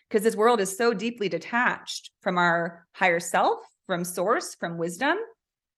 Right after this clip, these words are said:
Because again, we've decided that you have to consult the experts and things outside of you,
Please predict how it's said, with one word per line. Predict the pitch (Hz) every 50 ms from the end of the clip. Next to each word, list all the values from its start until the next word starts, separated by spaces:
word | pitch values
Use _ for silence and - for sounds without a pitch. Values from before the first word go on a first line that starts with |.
| _ _ _ _
Because | - 196 185 208 185
again, | 202 196 214 208 202
we've | 190 185
decided | 175 196 - 208 190 196 190 175
that | 185 175 170 - - -
you | 196 196 185
have | - - 226 208 190 - -
to | - - 214 196 185 180 175 175 175 175 - - _ _ _ _ _ _ _
consult | - 226 214 - - 220 208 202 175
the | 180 208 196 -
experts | - 190 185 - - - 196 165 127 - - -
and | - 180 190 185
things | 196 196 190 190 190
outside | 175 170 175 - - 185 170 175 185
of | 180 175 165
you, | 156 147 101 - - -